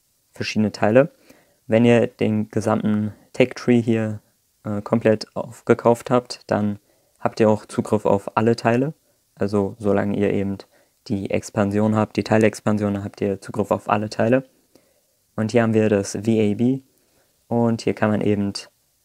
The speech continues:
die Raketen anbauen. Dann kommen wir gleich zur nächsten Sache, nämlich die neuen Teile, die in dem Update drinne sind. Erstmal die unspektakulären Sachen. Äh, das sind sechs hohe,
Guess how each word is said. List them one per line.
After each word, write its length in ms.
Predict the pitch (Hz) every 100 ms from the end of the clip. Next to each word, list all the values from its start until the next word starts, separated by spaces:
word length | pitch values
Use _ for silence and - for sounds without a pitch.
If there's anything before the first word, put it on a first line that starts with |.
| _ _ _ -
die 60 | 104
Raketen 360 | 101 117 107
anbauen. 360 | 98 98 123 - _ _ _ _ _ _ _ _ _ _ _ _ _ -
Dann 120 | 113
kommen 160 | 131 127
wir 40 |
gleich 220 | 127 131
zur 140 | - 127
nächsten 320 | 127 - 117
Sache, 360 | 120 117 120
nämlich 360 | 117 110 110 -
die 80 | 110
neuen 260 | 131 151
Teile, 360 | - 127 139 165 _ _ _ _ -
die 160 | 113 110
in 80 | 113
dem 180 | 110
Update 360 | 113 - 123 117
drinne 220 | 120 120
sind. 280 | 117 127 127 _ _ _ -
Erstmal 340 | 117 123 110
die 140 | 107 104
unspektakulären 920 | 104 - 104 - 104 113 104 104 104
Sachen. 340 | 104 107 104 - _ _ _ _ _ -
Äh, 100 | 104
das 180 | 110
sind 320 | 123 117 - - -
sechs 600 | 110 117 127 - - - _ _
hohe, 380 | 131 139 143 170